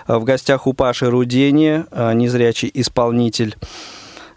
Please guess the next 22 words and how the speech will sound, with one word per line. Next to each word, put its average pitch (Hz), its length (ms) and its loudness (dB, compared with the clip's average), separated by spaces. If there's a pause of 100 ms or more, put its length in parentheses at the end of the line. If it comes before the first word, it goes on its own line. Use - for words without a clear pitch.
э, 110 260 0
Владимир 127 560 2
Жиров. 120 680 0 (420)
Э, 120 420 0
в - 40 -14
программе 156 520 2
"Равные 147 600 2
среди 143 340 0
первых", 131 480 2
это 139 220 2
авторская 120 480 0
программа 120 720 2 (120)
Олега 117 320 0
Николаевича 113 460 0
Смолина. 131 580 2 (560)
Э, 113 400 0
речь 131 240 0
пойдёт 123 720 0 (240)
о 120 480 2 (120)
судьбе 123 500 2
и 135 40 -2
творчестве 123 680 -2